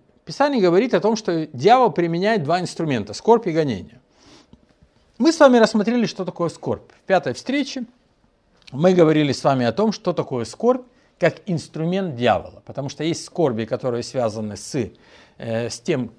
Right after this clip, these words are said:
тот момент происходит, когда мы стоим в вере, а есть скорби, которые являются инструментом дьявола. Мы их разграничили, чтобы было чёткое понимание, и как раз рассматривали скорби, которые связаны как инструмент дьявола.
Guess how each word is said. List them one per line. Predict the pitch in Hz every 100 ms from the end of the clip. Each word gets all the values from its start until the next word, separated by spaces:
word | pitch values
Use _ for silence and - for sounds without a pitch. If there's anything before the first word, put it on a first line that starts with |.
| _
тот | - 143
момент | 151 160 143
происходит, | - 135 135 - 127
когда | - 135
мы | 127 123
стоим | - 123 113
в |
вере, | 135 254 302 - _ _ _ _ _ _ _ _
а | 165
есть | 247 302
скорби, | - 277 202 139
которые | 147 143 262
являются | 185 190 220 175
инструментом | 143 - 165 180 156
дьявола. | 113 - - _
Мы | - 214
их | 135
разграничили, | 165 135 131 139 123 139 - 240 277 277 _ _ _
чтобы | - - 175
было | 170 185 185 175 170 165 165
чёткое | - 180 - 165
понимание, | 165 165 160 156 156 151 156
и | 269
как | 277 170
раз | 214 -
рассматривали | 175 - 180 190 170 143
скорби, | 120 - 185 147
которые | 127 131 143
связаны | 135 143 135 131
как | 120 -
инструмент | 123 - 127 131 113
дьявола. | 107 85